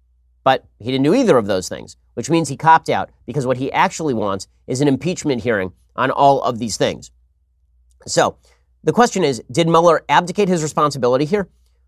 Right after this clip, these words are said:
What is his actual responsibility here? So the case in favor of Mueller, to be fair to him, is that the immense public scrutiny on this investigation meant that his report was going to be public. And because his report was going to be public,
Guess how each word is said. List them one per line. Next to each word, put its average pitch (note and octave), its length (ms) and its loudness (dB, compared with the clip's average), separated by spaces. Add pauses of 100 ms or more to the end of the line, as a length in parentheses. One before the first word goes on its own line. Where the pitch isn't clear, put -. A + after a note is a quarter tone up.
What F#3 240 4
is G3 200 0
his D#3 120 -2
actual C#3 300 0
responsibility B2 640 -2
here? F#2+ 120 -10
So G2 120 -10
the C3+ 60 -8
case A#3+ 240 0
in F3 120 -4
favor D#3 280 2
of D#3+ 100 2
Mueller, F#2 240 0
to G2+ 120 -12
be A#2+ 100 -6
fair E3 260 4
to E3+ 140 -4
him, F#2+ 280 -4 (240)
is - 120 -4
that D3+ 160 2
the D3+ 220 -4 (160)
immense E3 380 2
public E3 320 -4
scrutiny G#2 520 -4 (360)
on D3+ 140 4
this - 120 -2
investigation C3+ 680 -2
meant B2+ 280 0 (280)
that D3 220 2
his C#3+ 180 0
report E3 340 2
was C3 140 -4
going C#3+ 220 2
to C3 80 -6
be C3 80 -2
public. F#2 360 -2 (720)
And E3+ 100 -2
because A3+ 260 4
his A#3 140 0
report D#3+ 280 2
was B2 120 -6
going C#3+ 200 2
to C3 60 -2
be A#2+ 60 -4
public, A2+ 380 -4